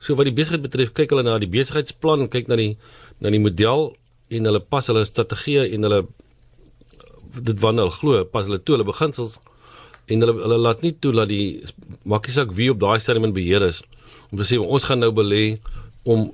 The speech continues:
omdat hierdie party in beheer is, want daarom gaan sekere goed so gebeur nie." Uh, soos hy, hy sê maar net, hy laat dit nie toe nie. Ja, dit is maar net, uh, beginsel. Want ek dink as jy dit toelaat,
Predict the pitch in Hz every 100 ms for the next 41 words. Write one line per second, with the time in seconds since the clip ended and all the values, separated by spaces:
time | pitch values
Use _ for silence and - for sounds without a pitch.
0 | - 113 107 101 110 107 - 117 107 98
1 | 98 98 101 98 90 90 110 107 90 110
2 | 104 - 98 - 127 104 90 85 80 82
3 | - - - - - 92 92 73 - -
4 | 117 98 98 101 92 117 113 98 98 92
5 | 92 98 101 110 80 - 82 80 87 107
6 | 90 76 95 85 69 - - 147 - 90
7 | 110 90 78 76 92 120 127 127 113 -
8 | 160 92